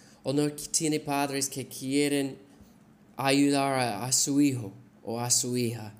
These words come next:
Y una familia dice, "No, yo voy a, yo voy a, a, am, a cambiar todo. Y este, este niño va a ser mi niño.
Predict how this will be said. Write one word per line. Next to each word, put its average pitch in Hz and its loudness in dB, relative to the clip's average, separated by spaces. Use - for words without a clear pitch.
Y 131 -4
una 151 0
familia 165 2
dice, 123 2
"No, 113 0
yo 120 -2
voy 160 2
a, 135 0
yo 135 -2
voy 151 2
a, 135 2
a, 127 -2
am, 123 -4
a 127 2
cambiar 156 2
todo. 104 -2
Y 131 2
este, 151 4
este 143 2
niño 107 0
va 120 2
a 117 2
ser 117 4
mi 120 -2
niño. 104 -4